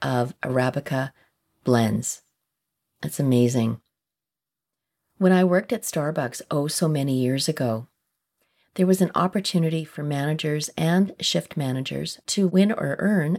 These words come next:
a trip to visit a coffee plantation in Costa Rica. That has been such a dream of mine, and I know that once we can start traveling again,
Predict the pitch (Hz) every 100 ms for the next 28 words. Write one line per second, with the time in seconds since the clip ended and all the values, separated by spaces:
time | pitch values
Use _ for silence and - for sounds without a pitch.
0 | - 180 - 180 - - 160 139 156 156
1 | - - 175 170 226 - 156 147 147 -
2 | 147 - 175 - 139 - - 151 214 -
3 | - _ _ _ _ _ _ _ _ _
4 | _ _ _ _ 180 190 208 190 170 160
5 | - 247 269 185 160 165 175 - 123 123
6 | 120 127 _ _ _ _ _ _ 180 180
7 | 175 180 180 175 185 170 185 196 185 165
8 | - 156 151 - 156 147 156 147 143 131
9 | 127 131